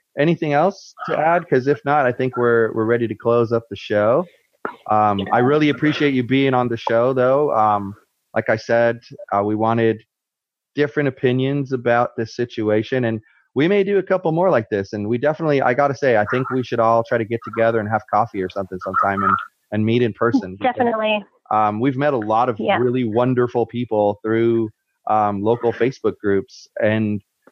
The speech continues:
Speaker 1: um, you seem like a really nice person. So, um, we always,
Speaker 2: Thank
Speaker 1: we
Speaker 2: you.
Speaker 1: always,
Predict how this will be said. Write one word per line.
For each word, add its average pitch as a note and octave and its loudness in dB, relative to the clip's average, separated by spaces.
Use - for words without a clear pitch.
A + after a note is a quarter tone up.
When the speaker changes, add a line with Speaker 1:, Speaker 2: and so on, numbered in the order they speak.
Speaker 1:
um, G2 2
you A#2 0
seem B2+ 0
like A#2+ 0
a A2 2
really G#2+ 4
nice G#2 0
person. G2 -2
So, F#2+ -2
um, G2 -2
we B2 0
always, D3 0
Speaker 2:
Thank A#3 -2
Speaker 1:
we A#3 -2
Speaker 2:
you. G#3+ 2
Speaker 1:
always, G3 -4